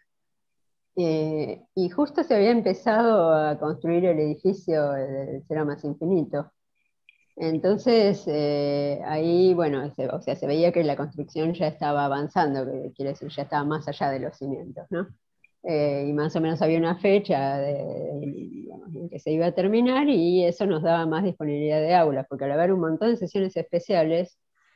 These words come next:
entonces se necesita bastante lugar, más allá de hacerlo en la semana de receso, eh, tiene que haber mucho lugar disponible. Bueno, eh, así que, bueno, eso, eso fue un, una cosa que sumó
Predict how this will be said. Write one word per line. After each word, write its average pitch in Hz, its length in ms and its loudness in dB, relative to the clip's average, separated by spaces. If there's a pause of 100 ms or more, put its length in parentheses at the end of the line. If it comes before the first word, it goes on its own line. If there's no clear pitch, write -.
(120)
entonces 147 440 -2
se 147 100 -2
necesita 147 560 0
bastante 151 440 -2
lugar, 151 300 0
más 139 180 -6
allá 151 200 -4
de 147 80 2
hacerlo 151 260 -4
en 143 60 -4
la 139 100 -8
semana 143 320 -6
de 147 60 -4
receso, 156 840 0
eh, - 640 -8
tiene 135 220 -10
que 131 60 -10
haber 135 220 -6
mucho 139 320 -6
lugar 135 200 -4
disponible. 135 540 -10
Bueno, - 200 -12 (520)
eh, 156 680 -2 (120)
así 165 320 -6
que, 143 500 0 (260)
bueno, 139 280 -4
eso, 151 300 -6
eso - 260 -8
fue 180 180 -10
un, - 520 -10
una 143 220 -6
cosa 143 360 -6
que - 120 -10
sumó 175 540 -2